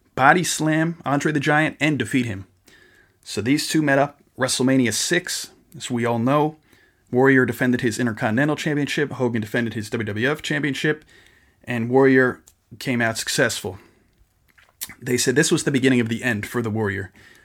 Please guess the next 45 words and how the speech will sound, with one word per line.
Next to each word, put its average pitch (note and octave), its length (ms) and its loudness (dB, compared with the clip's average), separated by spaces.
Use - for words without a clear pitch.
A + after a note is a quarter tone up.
Uh, G2 440 -6
you A#2 140 -8
know, A2 160 -4
he, B2 180 0
he C3 120 0
was B2 120 0
on A#2+ 60 -4
top D3 220 2
of C3+ 40 0
the C3+ 60 2
world. B2 320 2
As D#3 300 4
the D3 60 0
W C3 160 2
W A#2+ 200 2
F A2+ 100 -2
champion, F3 600 2
and, B2+ 340 0
um, A#2 360 2
it - 100 -14
wasn't, E3 480 0
it B2 120 -4
was F3 100 2
about G3 160 2
a D3 40 -4
ten-month D#3+ 440 0
reign C3+ 220 4
or C3 60 2
so, B2+ 320 2
but A2 200 -4
he C3 180 0
just B2 360 -2
was, A2+ 240 -4
uh, G#2+ 280 -2
to D#3+ 100 -4
say E3+ 180 2
the D#3+ 80 4
least, C3+ 280 0
he B2+ 80 -4
thought A#2+ 240 0
very A#2+ 180 2
highly A#2+ 320 2
of G2+ 80 -8
himself. - 540 -8
So, D3+ 480 2